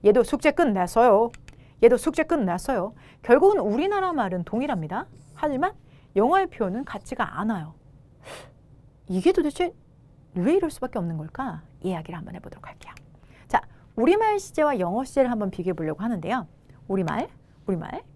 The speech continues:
우리말을 기준으로 해서는요, 여러분들, 음, 시제가 세 가지 종류가 있어요. 자,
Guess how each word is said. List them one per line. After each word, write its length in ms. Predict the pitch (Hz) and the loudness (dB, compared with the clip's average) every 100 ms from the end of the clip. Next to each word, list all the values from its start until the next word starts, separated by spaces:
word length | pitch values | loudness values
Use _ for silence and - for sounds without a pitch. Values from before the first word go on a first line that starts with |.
| - - | -20 -10
우리말을 460 | 233 320 403 381 349 | 2 4 6 4 2
기준으로 540 | - 196 220 208 165 | -2 -4 -2 -2 -4
해서는요, 640 | 156 180 220 160 196 294 226 - | -8 -6 -6 -6 -6 -6 -8 -8
여러분들, 340 | 165 165 170 - - - | -8 -6 -8 -10 -20 -4
음, 320 | 196 196 196 - _ - - _ _ - - - - - - _ - - | -2 -2 -4 -10 _ -20 -20 _ _ -20 -20 -20 -20 -20 -20 _ -20 -20
시제가 480 | - 320 233 233 339 | -6 -2 0 -2 -4
세 200 | - - | -14 -8
가지 380 | 427 427 339 302 | -6 -4 -4 -6
종류가 460 | - 165 151 214 240 - | -8 -10 -6 -8 -8 -14
있어요. 240 | 202 - - - - - - | -14 -12 -12 -14 -20 -20 -4
자, 180 | - - | -2 -2